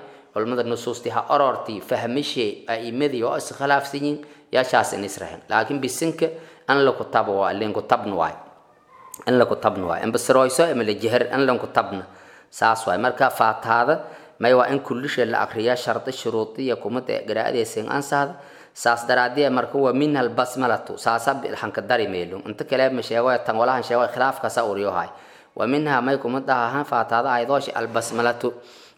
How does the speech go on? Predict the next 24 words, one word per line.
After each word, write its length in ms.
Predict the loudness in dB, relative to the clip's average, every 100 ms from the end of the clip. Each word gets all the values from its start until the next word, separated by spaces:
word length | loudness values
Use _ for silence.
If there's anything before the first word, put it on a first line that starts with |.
| -8
Bismillah 420 | -6 0 2 2
kuma 260 | 0 -2 -2
de-, 160 | -4 0
al 140 | 2
basmalatu 560 | 2 -2 0 0 0 -2
waa 60 | -4
kuma 220 | -6 -10
de-. 160 | -10 -14 -16 -20 _ _
Bismillah 380 | -14 -6 -2 -2
kuma 240 | -2 -4 -6
de-. 140 | -4
Wa 200 | 0 0 0
adamu 280 | 0 0 2
lahni, 400 | 2 0 0 -2
lahna 340 | -2 -2 -2
la 120 | 0
waay. 260 | 2 2 2 -4 -16 -20 -20 _
Ya 200 | 2 4
sharti 380 | 4 0 -2 -4 -2
ee, 600 | 0 2 0 -2 -8 -6
lahnigi 580 | -4 -2 -2 -2 -4 -2
al 160 | -2 0
mukhilli 420 | -2 -2 -4 -4 -6
dhamaayo 500 | -4 2 4 4